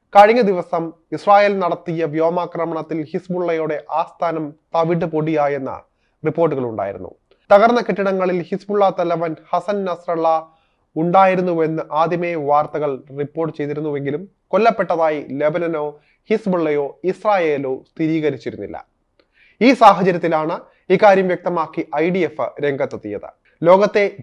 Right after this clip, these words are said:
ഭീതിയിലാഴ്ത്താൻ ഇനി ഹസൻ നസ്രള്ളയ്ക്ക് സാധ്യമാകില്ല എന്ന കുറിപ്പാണ് ഐ ഡി എഫ് എക്സിൽ പങ്കുവച്ചത്. കൂടാതെ ഇസ്രായേൽ സൈന്യത്തിന്റെ വക്താവ് ലഫ്റ്റനന്റ് കേണൽ, ആ, നദാബ് ഷോഷാനിയും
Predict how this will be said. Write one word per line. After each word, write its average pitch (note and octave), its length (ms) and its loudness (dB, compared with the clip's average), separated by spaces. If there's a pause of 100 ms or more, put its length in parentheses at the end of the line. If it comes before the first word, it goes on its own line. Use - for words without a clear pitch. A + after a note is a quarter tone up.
ഭീതിയിലാഴ്ത്താൻ F#3+ 680 2
ഇനി E3 320 -4
ഹസൻ F#3+ 320 -2
നസ്രള്ളയ്ക്ക് E3+ 560 -6
സാധ്യമാകില്ല E3+ 880 -2
എന്ന D#3+ 440 -6 (720)
കുറിപ്പാണ് F3+ 600 2 (440)
ഐ E3+ 120 4
ഡി F3+ 80 2
എഫ് F3 240 0
എക്സിൽ D#3+ 360 -4 (140)
പങ്കുവച്ചത്. D3 540 -2 (680)
കൂടാതെ F3 500 2
ഇസ്രായേൽ G#3+ 420 0
സൈന്യത്തിന്റെ F3 760 -4 (120)
വക്താവ് D3+ 520 -2 (460)
ലഫ്റ്റനന്റ് G3 460 -2
കേണൽ, F3 380 -2 (540)
ആ, D3+ 120 0
നദാബ് E3 680 4
ഷോഷാനിയും F3+ 1040 -2